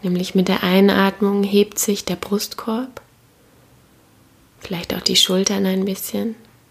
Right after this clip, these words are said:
Und mit der Ausatmung lässt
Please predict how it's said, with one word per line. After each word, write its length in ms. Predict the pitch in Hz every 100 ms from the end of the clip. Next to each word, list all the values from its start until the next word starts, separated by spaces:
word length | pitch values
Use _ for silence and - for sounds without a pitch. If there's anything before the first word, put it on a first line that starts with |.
| _ _ _ _ _ _ _ _ _ _ _
Und 160 | 233 233
mit 160 | 202
der 180 | 190 -
Ausatmung 920 | 190 202 - 202 185 185 202 185 196 196 - _ _ _ _ _ _ _ _ _ _ _ _ _ -
lässt 480 | 226 - - -